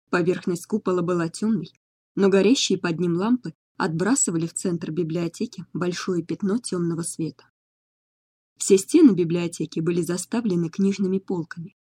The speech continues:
Ряд за рядом они шли вверх, а на уровне второго этажа вдоль стен тянулась металлическая галерея. В двух местах с первого этажа на галерею вели винтовые лестницы.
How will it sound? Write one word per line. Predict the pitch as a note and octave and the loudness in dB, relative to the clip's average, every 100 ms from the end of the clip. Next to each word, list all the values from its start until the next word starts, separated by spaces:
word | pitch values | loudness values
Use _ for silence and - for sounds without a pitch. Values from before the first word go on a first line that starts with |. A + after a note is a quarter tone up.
| _ _ | _ _
Ряд | - F#3 F3 | -2 0 0
за | D#3 E3+ | -2 -2
рядом | E3 F3+ E3+ - | -2 -2 -6 -4
они | F3+ F3 | -2 -2
шли | - F3 | -2 -4
вверх, | D#3 E3+ B3 - _ _ _ _ - | -2 -2 -4 -10 _ _ _ _ 0
а | G3 | 4
на | G3 | 6
уровне | C4+ D4 G3 F3+ | 8 6 4 0
второго | - F#3+ F#3+ | -2 0 0
этажа | F3 F3+ F3+ - C#4 C#4+ - | -2 -6 -6 0 0 0 -4
вдоль | F3 F3+ F3 | 0 0 -2
стен | - C4 D4 | -2 0 0
тянулась | - F3+ F#3+ A3 F#3+ | 0 -2 0 -2 -2
металлическая | F3+ F3 E3+ E3+ F#3+ E3+ - E3+ D#3+ | -6 -6 -4 -4 -6 -10 -12 -10 -6
галерея. | E3 E3 E3 D#3 - _ _ _ _ _ _ _ _ _ _ _ | -6 -4 -6 -8 -12 _ _ _ _ _ _ _ _ _ _ _
В | F3+ | -2
двух | F#3+ G#3+ B3 | 2 2 4
местах | A3 - C#4+ D#4+ - - _ | 4 4 2 0 -2 -16 _
с | - - | -8 -2
первого | - G3+ F3 E3 | 2 2 2 -4
этажа | - E3+ F3 E3+ E3+ | -4 -4 -6 -4 -2
на | E3 | -2
галерею | E3+ E3+ F#3+ B3+ D#3 - | -2 0 2 2 0 -6
вели | E3 F3+ F#3+ | -2 0 2
винтовые | G#3+ E3+ E3+ D#3+ F3 | 2 0 -2 -4 -2
лестницы. | E3+ E3+ - - - - | -2 -2 -6 -12 -14 -14